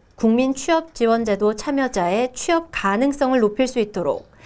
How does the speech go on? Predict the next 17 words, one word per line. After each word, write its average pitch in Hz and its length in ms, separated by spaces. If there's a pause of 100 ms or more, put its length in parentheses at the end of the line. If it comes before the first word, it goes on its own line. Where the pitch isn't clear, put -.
(300)
다양한 233 440
직무에서의 214 920
일 220 240
경험 220 400
기회를 208 420
제공하기 208 520
위한 196 240
사업으로 196 640 (460)
참여자 311 580
일 208 220
인당 220 480 (260)
최대 285 460
삼 349 300
개월간 262 580
참여할 277 360
수 247 140
있으며 175 540